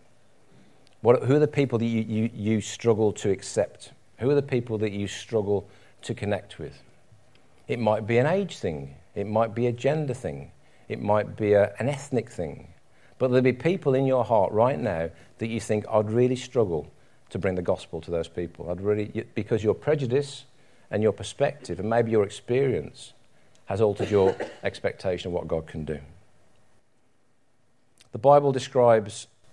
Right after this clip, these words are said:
the true Christian community like this. It says this in Colossians three eleven, "There's no Gentile or Jew, circumcised or uncircumcised, barbarian, Scythian, slave or free,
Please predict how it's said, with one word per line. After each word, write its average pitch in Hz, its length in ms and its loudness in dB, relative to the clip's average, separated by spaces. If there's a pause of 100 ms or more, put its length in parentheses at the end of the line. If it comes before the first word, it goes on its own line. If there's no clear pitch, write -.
(260)
the - 80 0
true 135 220 8
Christian 120 360 2
community 104 400 6
like 95 240 2
this. - 280 -4 (1700)
It 98 100 -6
says 104 220 8
this 101 160 2
in 90 60 2
Colossians 95 420 2
three 95 180 6
eleven, 87 280 6
"There's 90 160 2
no 104 140 8
Gentile 135 600 10
or 127 200 6
Jew, 90 400 4
circumcised 123 840 6
or 110 180 6
uncircumcised, 87 880 2
barbarian, 120 640 8
Scythian, 101 520 4
slave 139 420 6
or 139 120 8
free, 76 400 0